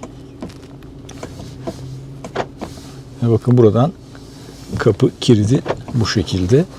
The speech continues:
Yine burada bir ambiyans aydınlatması detayı var. Ee, şurada A sütunu dediğimiz şey, bakın bu tabii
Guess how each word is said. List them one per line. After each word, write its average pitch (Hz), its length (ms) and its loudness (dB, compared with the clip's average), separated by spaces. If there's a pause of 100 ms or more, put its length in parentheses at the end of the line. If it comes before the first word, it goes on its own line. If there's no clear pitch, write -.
(180)
Yine 127 220 8
burada 110 300 8
bir 110 80 4
ambiyans 110 540 2
aydınlatması 98 840 2 (140)
detayı 104 560 4
var. 180 280 4 (1600)
Ee, 117 460 6 (800)
şurada 214 540 4 (200)
A 156 180 4
sütunu 151 440 6
dediğimiz 123 400 8
şey, 107 280 2
bakın 123 280 4 (1000)
bu 135 140 8
tabii 139 360 8